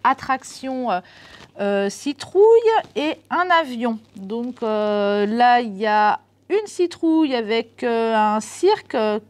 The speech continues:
qui comprend deux, euh, tuiles. Euh,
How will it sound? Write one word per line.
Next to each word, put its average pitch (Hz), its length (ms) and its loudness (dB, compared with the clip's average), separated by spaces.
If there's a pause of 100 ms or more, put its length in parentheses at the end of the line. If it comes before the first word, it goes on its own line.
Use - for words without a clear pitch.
qui 214 140 -12
comprend 214 480 -6
deux, 175 340 -6 (300)
euh, 196 340 2
tuiles. 302 600 2 (760)
Euh, 226 200 -2